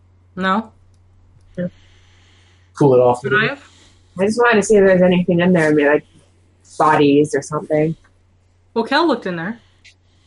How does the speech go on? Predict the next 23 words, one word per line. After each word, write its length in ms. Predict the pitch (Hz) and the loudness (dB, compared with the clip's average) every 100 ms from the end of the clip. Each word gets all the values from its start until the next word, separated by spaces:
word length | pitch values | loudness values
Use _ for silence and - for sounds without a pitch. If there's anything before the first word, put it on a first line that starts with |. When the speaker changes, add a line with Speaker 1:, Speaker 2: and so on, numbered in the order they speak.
| - | -4
Speaker 3:
Yeah, 460 | 285 311 247 294 285 | 0 2 2 0 0
but 100 | 285 | -2
he 240 | - 339 330 | 0 2 2
doesn't 320 | 330 294 302 | 0 0 2
have 140 | 302 | 0
see 240 | 285 320 311 | 0 2 4
invisibility 840 | 285 294 277 320 320 370 339 302 | 4 2 0 2 4 6 6 4
on. 480 | 240 185 156 165 190 _ - | 4 2 0 -4 -18 _ -4
Speaker 1:
Oh, 680 | 226 262 269 240 165 107 147 - - | -2 0 0 0 -2 -6 -14 -16 -6
Chris, 260 | 294 285 | -4 -2
I, 220 | 233 220 202 | -2 -4 -4
I 120 | 226 233 | -2 0
look 280 | 247 269 | 0 -2
in 180 | 254 262 | -2 0
as 120 | 226 | 0
I 60 | 220 | -2
go 160 | 208 196 | -2 -2
by. 260 | 202 208 | 0 0
Is 140 | 190 185 | -2 -2
there 300 | 185 180 175 - | -4 -4 -8 -12
anything 360 | 196 196 196 196 | -8 -6 -8 -6
in 80 | 208 | -4
there? 280 | 226 254 | -4 -4